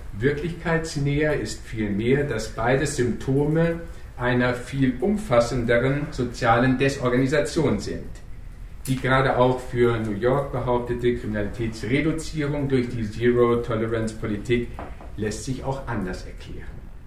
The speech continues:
Nun gibt es einige Experimente, die auf den ersten Blick die Broken Windows Theorie zu stützen scheinen.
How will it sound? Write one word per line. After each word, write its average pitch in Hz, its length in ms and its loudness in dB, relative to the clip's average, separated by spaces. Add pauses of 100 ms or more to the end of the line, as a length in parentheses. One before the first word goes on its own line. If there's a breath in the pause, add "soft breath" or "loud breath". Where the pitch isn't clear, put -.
(1160 loud breath)
Nun 151 140 0
gibt 180 180 6
es - 120 -4
einige 135 300 6
Experimente, 135 760 2
die 127 200 2
auf 117 120 2
den 120 180 0
ersten 151 360 2
Blick 139 400 -2
die 120 160 2
Broken 120 420 2
Windows 123 400 4
Theorie 120 400 0
zu 120 160 -4
stützen 180 500 -2
scheinen. 87 500 -4